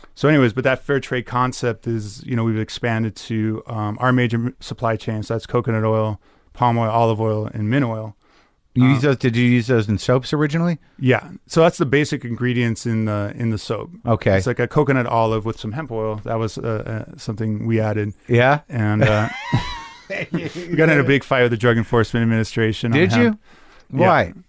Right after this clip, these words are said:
Speaker 1: Uh, well, let's see. Right after, gosh, man, right after nine eleven, so, so, you know, Ashcroft thought he had a blank check, so he went,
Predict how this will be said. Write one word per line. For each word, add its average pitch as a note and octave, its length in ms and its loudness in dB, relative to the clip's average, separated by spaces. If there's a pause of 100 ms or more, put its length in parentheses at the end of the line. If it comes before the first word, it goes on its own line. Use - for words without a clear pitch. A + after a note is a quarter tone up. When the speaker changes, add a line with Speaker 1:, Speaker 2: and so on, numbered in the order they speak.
(520)
Speaker 1:
Uh, E3 260 6
well, D3 300 4
let's C#3 160 -2
see. C3 140 -2
Right B2 220 2
after, B2+ 500 2
gosh, A#2+ 280 2
man, A#2 220 0
right B2 140 4
after B2 200 -2
nine B2 160 0
eleven, A#2+ 320 2
so, A#2 500 0
so, A#2 440 -2
you A#2+ 60 -6
know, A#2 160 -2
Ashcroft A#2+ 460 0
thought A#2+ 120 0
he A#2 60 0
had A#2 120 2
a G#2+ 40 -4
blank A#2+ 260 0
check, A#2 340 2
so A#2 300 2
he A2+ 100 0
went, B2 320 2